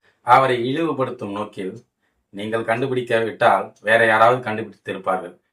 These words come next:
இது என்ன பெரிய அற்புதம்?" என்று சற்று அவரை மட்டப்படுத்தி பேசினார். உடனே கொலம்பஸ் சிரித்துக்கொண்டே, "நண்பா, இந்த ஒரு முட்டையை உங்களால் நேராக நிலைநிறுத்த முடியுமா?" என்று கேட்டார். அந்த நண்பர் அந்த முட்டையை வாங்கி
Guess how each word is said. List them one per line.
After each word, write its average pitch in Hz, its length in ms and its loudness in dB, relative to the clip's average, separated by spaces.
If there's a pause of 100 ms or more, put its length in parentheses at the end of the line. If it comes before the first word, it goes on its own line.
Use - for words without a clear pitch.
இது 107 180 -6
என்ன 107 240 0
பெரிய 104 260 -2
அற்புதம்?" 98 440 -6 (200)
என்று 113 480 -4 (120)
சற்று 98 560 -2
அவரை 104 260 -2
மட்டப்படுத்தி 95 540 -6
பேசினார். - 440 -16 (680)
உடனே 110 340 0
கொலம்பஸ் 104 440 -6
சிரித்துக்கொண்டே, 98 800 -8 (600)
"நண்பா, 104 500 0 (240)
இந்த 123 340 2
ஒரு 113 140 0
முட்டையை 110 580 -2
உங்களால் 127 400 2
நேராக 123 360 2
நிலைநிறுத்த 117 480 -6
முடியுமா?" 95 400 -6
என்று 92 220 -6
கேட்டார். - 440 -14 (680)
அந்த 131 240 -4
நண்பர் 135 300 0
அந்த 120 140 0
முட்டையை 113 400 -2
வாங்கி 104 540 -4